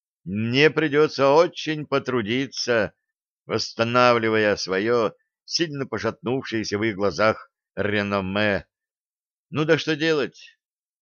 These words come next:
Установить контакт с этим фон Зеншанце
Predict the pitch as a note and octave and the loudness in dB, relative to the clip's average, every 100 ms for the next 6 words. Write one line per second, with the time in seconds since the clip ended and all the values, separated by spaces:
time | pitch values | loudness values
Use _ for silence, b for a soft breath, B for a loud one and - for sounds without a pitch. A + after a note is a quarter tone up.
0 | _ G2 G#2 B2 B2+ C#3 - A#2+ A2+ - | _ -10 0 2 2 0 0 -2 -2 2
1 | C3+ A#2+ - A#2+ G2+ A2+ A2 F2+ A#2 A2 | 2 2 -2 -2 -2 -4 -4 0 0 0
2 | E2 A2 G#2 F#2 - A#2+ A#2 - F2 D#2+ | -2 0 -2 -4 0 0 0 -6 -10 -10